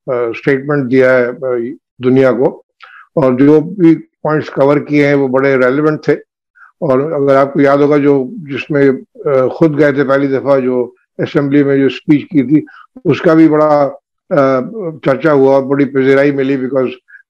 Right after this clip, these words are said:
पहली मरतबा उस प्लेटफॉर्म पे खड़े होकर किसी ने,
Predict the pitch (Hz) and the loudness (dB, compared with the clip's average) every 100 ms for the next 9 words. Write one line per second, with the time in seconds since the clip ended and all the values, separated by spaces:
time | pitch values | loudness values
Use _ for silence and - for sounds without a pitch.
0 | - 151 156 147 139 143 143 123 - - | -2 2 2 2 0 2 2 0 -8 -10
1 | 143 135 - 147 139 135 - 139 127 131 | -4 -4 -2 -4 -2 -6 -4 -2 0 -2
2 | 131 - 139 | -4 0 0